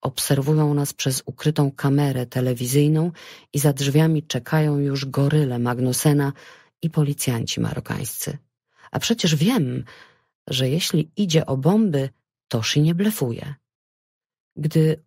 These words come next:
odzywa się brzęczyk interkomu i sekretarka melduje o wykonaniu poleceń, jestem niemal pewna, że coś musi się stać.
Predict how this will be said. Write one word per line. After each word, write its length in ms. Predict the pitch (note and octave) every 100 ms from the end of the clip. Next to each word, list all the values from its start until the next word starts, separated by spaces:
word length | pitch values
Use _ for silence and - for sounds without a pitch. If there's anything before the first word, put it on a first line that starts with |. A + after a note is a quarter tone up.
| _
odzywa 480 | D#3 D3+ C#3+ F#3+ F#3
się 200 | E3 D#3+
brzęczyk 680 | C#3+ C#3+ E3+ D#3+ - - -
interkomu 680 | C#3 C#3 C#3+ D3+ C3+ C#3+ F3+ _ _ _ -
i 60 |
sekretarka 680 | C3 C#3+ - C#3 C3 D3+ D3
melduje 600 | C#3 C3+ C3 C#3 C3+ B2 A#2+ _
o 60 | C3+
wykonaniu 560 | C#3 - C#3 C3+ C3
poleceń, 520 | B2+ C3+ D3 D#3 D#3 D#3 - - - _ -
jestem 440 | F#3 - G3 E3+
niemal 300 | E3+ E3 D3+ -
pewna, 580 | - C#3 A#2 A#2+ B2 F3+ A#3 - - _ _ _ _ _
że 260 | C3+ C3 C3
coś 460 | - A3 C#4 - -
musi 380 | F3 F3 G3+ -
się 160 | - F#3
stać. 720 | - C3 G#2+ G#2 - -